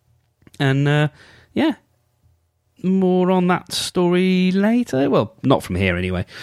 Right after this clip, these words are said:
Um, uh, at some point, I'm gonna sort of up the production quality of Inside Bramble, um,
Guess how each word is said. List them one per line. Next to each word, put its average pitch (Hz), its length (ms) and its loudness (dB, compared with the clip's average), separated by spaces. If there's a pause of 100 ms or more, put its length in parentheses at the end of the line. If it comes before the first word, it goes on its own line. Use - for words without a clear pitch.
(960)
Um, 104 760 0 (300)
uh, 101 180 2
at 98 60 -4
some 117 180 2
point, 101 220 0
I'm 101 100 -2
gonna 98 160 -2
sort 101 200 0
of 104 100 -6
up 98 200 -4
the 107 80 -4
production 104 400 -4
quality 98 360 -4
of 95 80 -4
Inside 95 300 -2
Bramble, 160 440 0 (240)
um, 95 520 -6